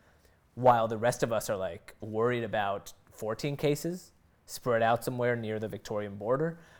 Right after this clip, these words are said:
Uh, so clearly, there's been a difference in response. I-, if, if this had been something inevitable on behalf of the Victorian government, we would have seen a similar, uh,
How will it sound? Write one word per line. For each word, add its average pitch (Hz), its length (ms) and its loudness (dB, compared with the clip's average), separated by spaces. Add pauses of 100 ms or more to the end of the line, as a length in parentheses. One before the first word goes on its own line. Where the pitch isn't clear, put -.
(180)
Uh, 104 360 -2 (580)
so 151 240 6
clearly, 160 640 4 (1120)
there's 135 360 0
been 120 480 -2
a 110 200 -4
difference 120 400 -4
in 107 80 -8
response. - 540 -10
I-, 131 160 -6
if, 143 140 -4
if 151 200 -6
this 175 200 -4
had 160 180 -6
been 139 200 -4
something 123 320 -4
inevitable 113 640 -6
on 101 160 -6
behalf 98 440 -6
of 107 160 -10
the 107 40 -10
Victorian 107 420 -8
government, 156 460 0 (280)
we 131 80 -2
would 127 100 -2
have 117 100 -4
seen 113 380 -8 (360)
a 123 60 0
similar, 113 960 0 (100)
uh, 76 720 -6